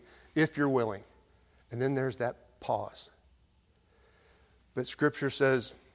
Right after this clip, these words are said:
Jesus, filled with compassion, reached out his hand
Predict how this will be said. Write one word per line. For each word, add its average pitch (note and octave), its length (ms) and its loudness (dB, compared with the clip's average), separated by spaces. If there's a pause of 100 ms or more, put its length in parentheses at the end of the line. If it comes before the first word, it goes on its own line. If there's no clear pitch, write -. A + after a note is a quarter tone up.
(380)
Jesus, F3 480 2
filled F#3 540 4
with F#3 200 0
compassion, C#3 640 -2 (800)
reached F3 360 2
out F3 160 8
his E3+ 140 -2
hand A2+ 340 -4